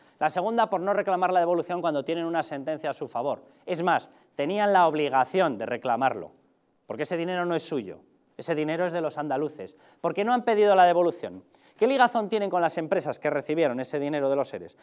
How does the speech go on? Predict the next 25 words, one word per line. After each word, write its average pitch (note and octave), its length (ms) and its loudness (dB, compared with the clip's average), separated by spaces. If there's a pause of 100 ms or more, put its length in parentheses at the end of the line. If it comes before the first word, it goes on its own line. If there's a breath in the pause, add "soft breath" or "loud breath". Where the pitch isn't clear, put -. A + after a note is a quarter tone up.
(120)
¿Dónde G#3 220 4
acabó A3+ 320 6
ese D3 180 -4
dinero C#3 300 0
de D3 80 2
los C#3+ 180 -2
eres? - 300 -14 (260)
¿Se - 140 2
han D#3 80 2
financiado E3 480 0
campañas D3+ 420 -4
electorales G#3 640 0
o G3 100 0
no? E3+ 200 2 (240 loud breath)
Creo G3 120 4
que G#3+ 60 2
tenemos G#3+ 300 2
todo G#3 140 6
el F#3+ 80 6
derecho F3+ 280 0
del D#3+ 80 0
mundo F#3 180 0
a B2+ 60 0
preguntárnoslo, C3 640 0
¿no? A#3 260 -2